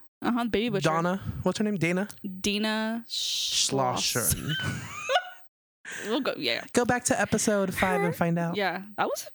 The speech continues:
Speaker 1: a spicy
Speaker 2: Was that episode
Speaker 1: case.
Speaker 2: five? I don't even
Speaker 1: I don't
Speaker 2: remember.
Speaker 1: know. Okay, so she also told her kids they were worthless and meant nothing.
Speaker 2: Mm, me when I'm a parent.
Speaker 1: <laughs> Oh my God. <laughs> Ed tried to please his mother, but she would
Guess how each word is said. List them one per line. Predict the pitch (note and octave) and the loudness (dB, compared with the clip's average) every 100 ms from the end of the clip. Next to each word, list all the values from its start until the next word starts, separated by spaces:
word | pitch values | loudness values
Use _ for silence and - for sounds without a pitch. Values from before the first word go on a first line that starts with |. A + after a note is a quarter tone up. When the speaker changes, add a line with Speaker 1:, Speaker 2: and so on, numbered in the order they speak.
| _ | _
Speaker 1:
a | - | -10
spicy | - G3 | -2 0
Speaker 2:
Was | E3+ | 0
that | A#3+ | 0
episode | B3+ - | 0 0
Speaker 1:
case. | C4 - | 0 0
Speaker 2:
five? | B3 A#3+ | -2 0
I | |
don't | B2+ | -4
even | F#2 | -2
Speaker 1:
I | - | -2
don't | - | -2
Speaker 2:
remember. | - - | -2 -8
Speaker 1:
know. | - - - - - - | -12 -18 -14 -12 0 0
Okay, | D4 | 2
so | C4 - G3 | 0 2 0
she | - A3+ | 2 2
also | A#3 C#4 | 2 2
told | E4 | 0
her | D#4+ E4 | 2 0
kids | - G#3+ G3+ G3 | 0 0 2 0
they | G3 | 2
were | F#3+ F#3+ | 2 2
worthless | F#3 G3 A3 - F3+ F#3+ - | 2 0 -2 -2 -2 0 0
and | F3+ | 0
meant | F3+ F3+ | 0 0
nothing. | - F#3+ F3+ G#3 - - G#3 | -2 -4 -6 -4 -4 -4 -6
Speaker 2:
Mm, | C3 B2+ A#2 - _ - | -4 -4 -6 -16 _ -4
me | C3 B2 | -2 0
when | A#2 | -2
I'm | G2+ E2 | -2 -4
a | - | -6
parent. | - A#1+ C2+ _ - | -6 -6 -8 _ -18
Speaker 1:
<laughs> | |
Oh | - - - - - | -14 -14 -16 -20 -18
my | - - - - - - - _ _ - - - | -12 -12 -12 -18 -10 -10 -12 _ _ -8 -6 -4
God. | - - | -4 -2
<laughs> | - - - | -4 -4 -2
Ed | - A#3+ G4 | 0 2 0
tried | - G#4+ E4+ | 0 0 2
to | C#4+ | 0
please | C4 - A#3 | 0 0 0
his | D4 C#4+ | 0 0
mother, | A3 F3 F3+ F#3 | 0 0 -2 0
but | F#3+ | 0
she | - G#3 | 0 0
would | G#3 | -2